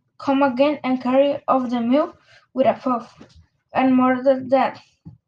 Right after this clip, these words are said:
than that, he did so the third time. At this, the lad got very angry, and as the, as he thought it hard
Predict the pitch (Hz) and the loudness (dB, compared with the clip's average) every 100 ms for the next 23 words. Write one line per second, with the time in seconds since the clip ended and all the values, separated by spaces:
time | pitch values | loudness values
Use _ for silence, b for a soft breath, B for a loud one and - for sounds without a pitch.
0 | 277 254 240 247 226 - b b b b | -6 -4 -2 -2 -4 -6 b b b b
1 | _ - 269 269 262 - - 285 285 262 | _ -4 -2 -2 -6 -8 2 4 4 0
2 | - 269 254 - 254 226 226 _ _ - | -2 -6 -6 -6 -6 -6 -12 _ _ -20
3 | _ _ _ _ _ - 254 214 214 254 | _ _ _ _ _ -4 -4 -4 -2 -2
4 | 269 - _ 240 269 254 254 269 240 247 | -2 -6 _ 0 2 2 -2 -2 -6 0
5 | 262 233 254 262 262 254 247 226 196 _ | 0 2 2 2 2 -2 -4 -6 -12 _
6 | _ _ _ _ 262 - - 277 262 - | _ _ _ _ -4 -4 0 0 0 -6
7 | - _ _ 269 - 285 277 311 320 339 | -6 _ _ -4 -2 -4 -2 0 0 -2
8 | _ b b b b _ _ - 285 - | _ b b b b _ _ -10 -10 -8
9 | 269 285 | -2 -2